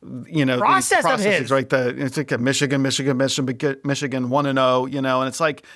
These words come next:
Speaker 2: Th-,
Speaker 1: the words are there,
Speaker 2: de-,
Speaker 1: but the
Speaker 2: a dead horse. It's a dead
Speaker 1: Yeah.
Speaker 2: horse.
Speaker 1: Yeah. So, so can we, you know, throw it out. Just say, you know, "Forget it, guys."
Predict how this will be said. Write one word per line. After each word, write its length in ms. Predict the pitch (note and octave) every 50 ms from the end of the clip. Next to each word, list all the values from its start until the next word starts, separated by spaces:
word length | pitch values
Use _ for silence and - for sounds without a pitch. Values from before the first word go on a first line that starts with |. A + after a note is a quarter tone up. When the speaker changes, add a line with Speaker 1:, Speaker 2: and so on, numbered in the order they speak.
| - -
Speaker 2:
Th-, 120 | - F#4+ -
Speaker 1:
the 120 | C#3+ D#3
words 340 | D3+ D#3 G3 A#3+ C4+ A3 A3
are 80 | A3 G#3+
there, 320 | G#3+ B3 B3 A3+ G#3+ G3
Speaker 2:
de-, 60 | D#3 C#3+ G3
Speaker 1:
but 100 | D#4+ -
the 140 | F#3+ F3+ F3
Speaker 2:
a 40 |
dead 220 | A3+ D#4 D#4 D#4 D4+
horse. 540 | B3 C4 D#4 F4 G4+ G4+ D#4+ - - - -
It's 140 | - A#3 E4
a 20 |
dead 240 | C4+ C#4+ C#4 C4 C4+
Speaker 1:
Yeah. 60 | B3
Speaker 2:
horse. 380 | A#3+ D4 F4 F#4 C#4+ - - - -
Speaker 1:
Yeah. 220 | D3+ C#3+ B2+ C3+
So, 240 | - - - G#3+ A3
so 240 | F#3+ - G3+ F3+ E3+
can 220 | - - F#3 G#3+
we, 140 | G#3+ G3 - _ _
you 80 | F#3+ G3+
know, 220 | E3+ C#3 C3 B2+ _ _ _ _ _ _
throw 280 | - - E3+ F3 A3 B3+
it 60 | A#3+
out. 320 | A#3+ A3 E3+ A#2+ - -
Just 180 | - F3+ F#3+ -
say, 300 | - G3+ F#3 F3+ E3+ - -
you 100 | E3+ F#3+
know, 40 | F#3
"Forget 300 | - - G3 F3+ G3 F#3
it, 120 | D#3 C3+
guys." 380 | - C3 B2 B2+ C3 A#2+ - -